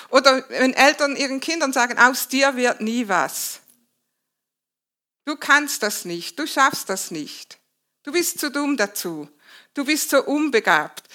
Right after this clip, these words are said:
Was hast du gerade über deinem Kind ausgesprochen? Leben oder Tod?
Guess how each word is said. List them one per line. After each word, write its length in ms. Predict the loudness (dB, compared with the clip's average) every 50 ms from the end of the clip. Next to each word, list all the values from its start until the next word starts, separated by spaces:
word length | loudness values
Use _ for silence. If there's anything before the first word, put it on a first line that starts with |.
| -20 -20 -20 -20 _ _
Was 320 | 2 2 2 2 0 -2
hast 200 | -2 -2 -2 -4
du 60 | -2
gerade 400 | -2 0 2 4 2 2 2 -2
über 160 | -4 -4 -4
deinem 300 | -2 0 0 -2 -2 -6
Kind 280 | -6 -6 -6 -6 -4 -2
ausgesprochen? 840 | -2 -2 -2 -2 -6 -10 -14 -16 -10 -6 -6 -6 -6 -8 -12 -16 -16 -16 -20 -20 -20 -20 -20 -20 _ _ _ _ _ _
Leben 380 | 2 2 2 2 2 0 -2 -2 -2 -6 -6
oder 240 | -6 -4 -4 -6 -8
Tod? 460 | -6 -6 -6 -6 -6 -8 -10 -14 -18